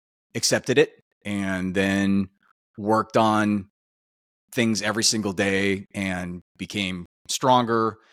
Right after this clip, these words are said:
and then took that, what she learned, 'cause she's doing well now, she's in remission, and then took that and then decided to move forward. And, uh, she went to school for education, but then she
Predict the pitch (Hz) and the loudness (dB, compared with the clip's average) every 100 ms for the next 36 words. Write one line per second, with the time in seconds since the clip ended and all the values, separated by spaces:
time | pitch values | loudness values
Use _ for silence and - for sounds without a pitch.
0 | _ _ _ _ _ - 110 101 107 107 | _ _ _ _ _ -12 -6 -4 -2 -2
1 | 107 107 - _ - - 226 143 113 101 | -4 -6 -12 _ -6 0 0 0 -4 -2
2 | 104 _ 113 107 - 110 104 110 107 107 | -6 _ -8 -4 -2 -2 0 0 0 0
3 | 98 - - 110 123 117 - - _ _ | -4 -8 -2 0 2 0 -2 -4 _ _
4 | - 113 113 104 98 90 90 107 110 95 | 2 4 4 4 2 0 -2 -4 -2 -2
5 | 90 82 87 87 _ _ _ _ _ _ | -2 -2 -4 -6 _ _ _ _ _ _
6 | _ _ _ - 113 120 113 165 160 120 | _ _ _ -4 2 2 2 0 2 4
7 | 104 - - - - - _ _ _ - | 2 0 -14 -20 -20 -20 _ _ _ -2
8 | 131 131 127 117 - 123 117 107 - 117 | 2 2 2 0 2 4 2 0 -2 0
9 | 107 101 98 95 _ _ _ _ _ _ | 0 -2 -4 -8 _ _ _ _ _ _
10 | _ _ _ 127 127 117 131 123 120 110 | _ _ _ 2 2 2 4 6 6 6
11 | 101 98 101 101 - 139 139 - 101 85 | 4 0 -2 -2 0 0 -2 -2 -4 -4
12 | - 123 107 92 - 98 95 135 135 104 | 0 2 2 -2 -2 -2 2 4 4 2
13 | 92 - 98 - 92 90 | -2 -2 0 0 0 -4